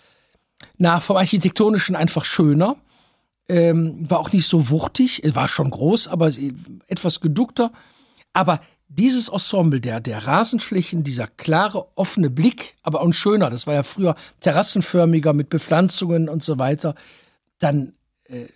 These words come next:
das, das Land- und Amtsgericht, dann hast du das Stadthaus und dann fährst du da dran vorbei und dann fährst du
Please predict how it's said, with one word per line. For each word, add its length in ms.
das, 320
das 240
Land- 200
und 120
Amtsgericht, 800
dann 140
hast 180
du 40
das 80
Stadthaus 640
und 100
dann 80
fährst 360
du 40
da 100
dran 220
vorbei 640
und 180
dann 100
fährst 480
du 200